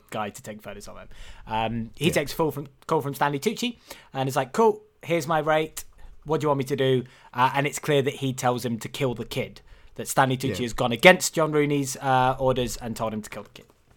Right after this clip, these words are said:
Speaker 2: Yeah. It's
Speaker 1: So
Speaker 2: also gross 'cause there's this, uh, very quickly, the line is first raised, it's like, "It's sixteen hundred and I keep the money from the photographs," which kind of
Speaker 1: Yeah.
Speaker 2: sets up that as this kind of serial killer, like, he enjoys the photography aspect
Speaker 1: Oh,
Speaker 2: of
Speaker 1: yeah,
Speaker 2: it and also
Speaker 1: absolutely.
Speaker 2: weirdly profits of it. Yeah.
Speaker 1: Yeah.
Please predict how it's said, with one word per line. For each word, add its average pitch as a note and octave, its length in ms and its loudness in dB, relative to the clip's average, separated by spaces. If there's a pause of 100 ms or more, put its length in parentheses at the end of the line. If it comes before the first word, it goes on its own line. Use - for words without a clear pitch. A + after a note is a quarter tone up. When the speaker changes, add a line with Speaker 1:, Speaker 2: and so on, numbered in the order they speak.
(140)
Speaker 2:
Yeah. A2 180 -12 (480)
It's - 80 2
Speaker 1:
So G3+ 80 10
Speaker 2:
also E3 140 4
gross C#3 240 0
'cause C3 240 -4 (320)
there's C#3+ 140 0
this, C#3+ 180 -2 (120)
uh, C3 100 2
very - 380 -4
quickly, A#2+ 240 -4 (240)
the C#3 60 -4
line C#3+ 200 6
is C3+ 140 2
first B2 260 -4
raised, A#2 240 0
it's A2+ 140 -4
like, A2 100 -6
"It's - 140 -4
sixteen C3+ 300 -2
hundred A2+ 460 -2
and G2+ 120 -6
I A#2+ 160 0
keep A2+ 260 -10
the - 80 -4
money G2 220 -2
from G2 140 -8
the - 40 -6
photographs," - 580 -8 (340)
which C3 100 0
kind - 80 -6
of D#3 60 0
Speaker 1:
Yeah. - 180 2
Speaker 2:
sets - 120 -2
up B2+ 140 4
that - 160 0
as B2+ 220 0
this B2 160 -2
kind A#2+ 100 -2
of A2 80 -2
serial A#2 240 2
killer, A2 320 -4
like, G#2 340 -8
he B2+ 280 -6
enjoys G#2+ 560 -6
the A2+ 60 -14
photography G#2 360 -12
aspect G2 300 -2
Speaker 1:
Oh, G3 60 8
Speaker 2:
of D#3+ 40 4
Speaker 1:
yeah, B2+ 180 0
Speaker 2:
it - 120 -14
and A2+ 100 -4
also G#2 120 -6
Speaker 1:
absolutely. G2 200 -10
Speaker 2:
weirdly F#2+ 180 -12
profits - 320 -10
of F#2 120 -12
it. - 100 -16 (140)
Yeah. F#2 180 -6
Speaker 1:
Yeah. A2+ 140 -4